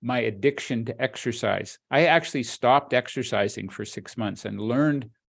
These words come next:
how to deal with my life without turning to exercise as a way of coping with my life.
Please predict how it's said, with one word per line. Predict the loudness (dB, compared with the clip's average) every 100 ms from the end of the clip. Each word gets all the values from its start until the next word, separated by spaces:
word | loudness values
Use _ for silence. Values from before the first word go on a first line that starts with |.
| _
how | 2 4
to | 2
deal | 0 2 2
with | 2 0
my | 0
life | 2 2 2
without | -4 -4 -4 -4
turning | -6 -4 -4 -4
to | -8 -6
exercise | -6 -2 -4 0 2 2 0
as | -2
a | 0
way | 2 2
of | 0
coping | -2 -2 -2 -4
with | -6 -4
my | -4
life. | -2 -2 -4